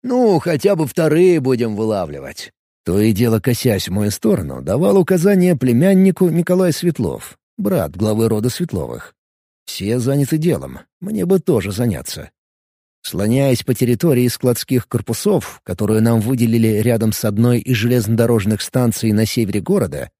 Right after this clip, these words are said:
я искал старых знакомых и находил новых. Многие меня узнавали, что было хорошим знаком. Не зря стараюсь, значит. Наёмники держались сами по себе, но один из командиров отрядов подошёл ко мне и протянул руку.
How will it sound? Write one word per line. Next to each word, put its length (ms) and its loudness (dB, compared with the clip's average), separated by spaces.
я 300 2
искал 340 2
старых 380 2
знакомых 720 0
и 80 0
находил 420 4
новых. 460 -2
Многие 680 2
меня 320 2
узнавали, 760 0
что 260 -8
было 220 0
хорошим 480 0
знаком. 480 -6
Не 200 2
зря 320 2
стараюсь, 580 2
значит. 580 -2
Наёмники 760 2
держались 600 2
сами 360 0
по 100 -2
себе, 460 -8
но 200 2
один 300 2
из 120 0
командиров 540 2
отрядов 540 0
подошёл 460 0
ко 140 -2
мне 240 4
и 180 -2
протянул 460 2
руку. 340 -4